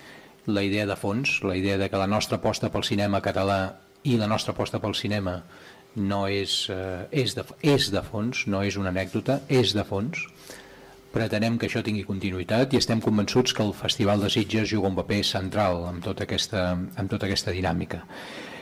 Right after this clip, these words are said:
Tenim tots els arguments perquè això sigui possible. Tenim creativitat, de les escoles cada any en surten gent que sap fer cinema millor.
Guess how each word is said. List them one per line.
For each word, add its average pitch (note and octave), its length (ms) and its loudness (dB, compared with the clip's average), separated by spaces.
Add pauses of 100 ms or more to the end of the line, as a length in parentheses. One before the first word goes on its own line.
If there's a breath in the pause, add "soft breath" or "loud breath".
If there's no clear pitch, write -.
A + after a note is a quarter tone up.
(800 loud breath)
Tenim D3 240 6
tots D3 220 6
els B2 160 4
arguments A2 440 0
perquè F#2 220 -6
això F#2+ 160 -8
sigui G2+ 180 -2
possible. F#2 520 -2 (120)
Tenim G2+ 320 0
creativitat, F#2 680 0
de A2 100 2
les F#2+ 160 0
escoles G2+ 480 0
cada G2+ 240 2
any F#2+ 140 -4 (120)
en G#2 120 -4
surten G2 420 -2 (240)
gent F#2+ 380 -2 (100)
que - 80 0
sap - 220 -2 (440)
fer G#2+ 240 2
cinema A2 480 4
millor. G2 320 2